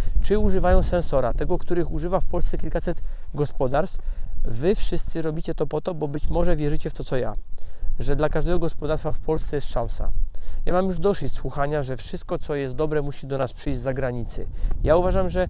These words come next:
w Polsce też mamy prawo budować innowacje, tworzyć może małe, ale firmy, dawać ludziom miejsca pracy. Uważam, że mamy prawo stosować w naszym sektorze rolniczym własne polskie rozwiązania, bo nie jesteśmy narodem głupim, który nic nie potrafi.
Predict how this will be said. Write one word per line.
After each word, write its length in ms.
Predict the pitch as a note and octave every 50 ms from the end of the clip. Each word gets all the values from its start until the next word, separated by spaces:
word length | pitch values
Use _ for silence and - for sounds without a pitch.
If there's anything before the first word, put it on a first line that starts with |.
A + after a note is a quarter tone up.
| - - -
w 120 | - -
Polsce 440 | - - F#3 F#3+ - - - G3 F3
też 340 | - - - A#3+ A#3 - -
mamy 220 | D3 C#3+ C#3 C#3
prawo 260 | - C3+ C3 A#2+ A#2+
budować 440 | A#2+ C3 C3 B2 C#3 D#3 F3+ F3 -
innowacje, 640 | G3 F#3 F3+ F#3 D#3+ C3 A#2 G#2 - - G#2+ G2+ G2+ - - - - - - - -
tworzyć 520 | - - - E3 D3+ D#3 D3 - - - - - - - - - - - - - - - - - - - - -
może 200 | F3 G3 G#3 G#3+
małe, 280 | G3+ F3+ C#3+ A#2+ A2+ A2+
ale 160 | C#3+ F#3 -
firmy, 440 | - - A2+ G#2+ G2+ G2 G2+ G#2 G#2+ - - - -
dawać 280 | - C3+ D3 F3 F#3 F3+
ludziom 220 | G#3+ G#3 G#3 G#3
miejsca 300 | G3+ G3+ F3+ - - F#3+
pracy. 440 | E3 - B2 G#2+ G2 - - G#2+ A2 - - - - - - - - - - -
Uważam, 380 | G#2 A#2+ D3+ E3 E3 F#3 F#3+
że 300 | E3 - F3+ F3+ F3+ E3 - - - -
mamy 220 | D3 E3 F#3 G#3 F#3+
prawo 260 | - G3 G3 F#3+ F#3
stosować 440 | - - F3 - - F3+ F#3 E3 D3
w 40 |
naszym 280 | D#3 F3 E3+ - G#3+ F3+
sektorze 400 | - - - - F#3 E3+ E3+ F3
rolniczym 480 | E3 E3 D#3 D#3+ E3 - - F#3 F3 - - -
własne 460 | B2+ B2+ C#3 E3 F3+ F3 - G#3 F#3
polskie 340 | - F3+ E3+ - - - E3
rozwiązania, 640 | E3 D3 C#3+ D3+ D3 C3+ B2+ A#2 A#2 C3 D3+ E3 - - - - - - - -
bo 100 | F3+ G3+
nie 100 | A3+ B3+
jesteśmy 440 | C#4 - - D4 B3+ - - D#3+ D3
narodem 400 | C#3 C#3+ D3 D3 C#3+ C#3 C#3 C3 - - - - - -
głupim, 360 | C3 C#3+ F3+ E3 - F#3 D#3
który 240 | C3 - D#3 D3+ D3+
nic 180 | D3+ C#3 -
nie 60 | D#3+ B2+
potrafi. 480 | B2+ C3+ B2+ - F#2+ - - - -